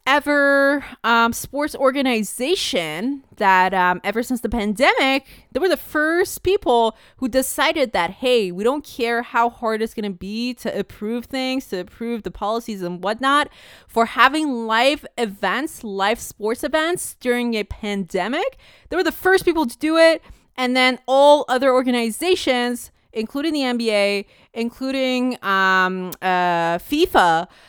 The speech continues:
for soccer, all those other organizations, they eventually followed suit. But the U F C, representing the beautiful sport of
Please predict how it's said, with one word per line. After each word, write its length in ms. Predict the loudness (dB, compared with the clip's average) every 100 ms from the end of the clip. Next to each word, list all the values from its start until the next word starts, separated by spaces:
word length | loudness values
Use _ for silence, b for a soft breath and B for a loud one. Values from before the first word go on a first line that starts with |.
| b
for 240 | -6 -4 -4
soccer, 540 | 2 4 4 0 -4 -2
all 280 | 4 4 4
those 180 | 2
other 240 | 2 2 2
organizations, 880 | 0 0 -2 -2 -2 -2 -4 -4 -4
they 180 | 0 0
eventually 500 | -2 -4 -6 -4 -6
followed 400 | -2 -2 -2 -4
suit. 400 | -2 2 2 0 _ _ _ -2
But 240 | -2 -2
the 100 | -6
U 160 | 2 4
F 160 | 4
C, 540 | 2 -2 -2 -2 -8 -12 _ _ _
representing 680 | 0 2 0 0 0 -2 0
the 120 | 0
beautiful 520 | 0 4 6 6 2
sport 280 | -4 -4 2
of 140 | 2